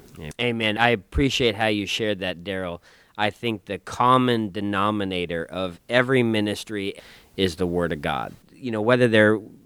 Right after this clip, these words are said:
reaching out to people in neighborhoods or in communities or across the world, there's a bunch of diversity how we do this, but the word of God is our solid foundation.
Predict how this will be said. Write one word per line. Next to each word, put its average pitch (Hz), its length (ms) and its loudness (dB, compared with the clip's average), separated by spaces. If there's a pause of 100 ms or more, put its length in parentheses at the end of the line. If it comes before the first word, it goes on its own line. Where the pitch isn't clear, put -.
(140)
reaching 135 320 0
out 113 240 2
to 110 80 0
people 107 540 -2
in 98 300 -2
neighborhoods 123 920 6
or 98 520 0
in 104 200 0
communities 117 880 4
or 98 160 0
across 131 400 2
the 110 120 -4
world, 127 520 4 (320)
there's 120 180 2
a 123 80 8
bunch 165 380 4
of 127 100 6
diversity 101 800 0 (380)
how 135 180 6
we 160 220 -2
do 160 260 -4
this, 165 340 -6 (320)
but 107 200 -10
the 110 100 -4
word 110 380 0
of 90 160 -6
God 92 420 -2
is 87 220 -10
our 87 120 -8
solid 90 440 -8
foundation. 80 640 -14